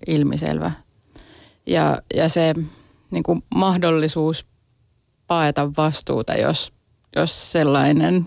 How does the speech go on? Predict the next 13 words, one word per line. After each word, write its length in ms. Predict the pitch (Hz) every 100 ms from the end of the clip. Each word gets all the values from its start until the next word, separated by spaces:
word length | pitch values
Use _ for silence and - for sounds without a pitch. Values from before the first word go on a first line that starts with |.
| -
<laughs> 180 | 226 214
niin 200 | 262 202
kuin 240 | 220 -
miellyttää. 640 | - 185 156 170 - 120 131
Että, 180 | - 131 131 - - - -
että 260 | 151 151 165
jos 300 | 165 - - - - - _ - - _ - -
ostaa 360 | 180 - 185
sellaisen 600 | 180 196 185 180 180 180 165 - _ _ _ _ _ _ _ _ - _ _ _ -
einestuotteen, 1120 | 190 190 175 160 - 156 156 - 165 156 156 - - -
jonka 560 | - 123 165 160 160 -
alkuperämerkintä 1120 | 180 175 165 160 151 151 147 151 156 147 151
on 240 | 151 156